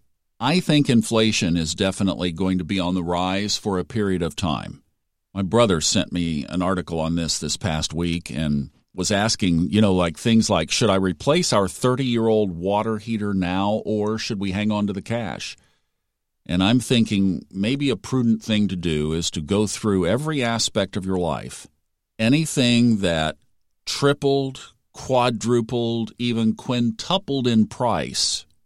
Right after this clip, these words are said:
would you be okay with that? If it is money that you could spend now to fix it,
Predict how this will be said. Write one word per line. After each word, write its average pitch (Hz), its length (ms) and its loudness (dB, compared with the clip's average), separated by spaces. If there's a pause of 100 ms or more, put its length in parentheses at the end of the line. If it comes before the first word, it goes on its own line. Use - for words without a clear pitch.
(320)
would 120 260 2
you 131 120 6
be 120 200 6
okay 113 360 4
with 92 240 2
that? - 400 -4 (1300)
If 139 460 2
it 120 160 4
is 104 160 2
money 110 320 6
that 117 180 0
you 110 160 2
could 110 220 -2
spend 107 440 0
now 95 280 2
to 95 160 -4
fix - 400 -2
it, 175 160 -6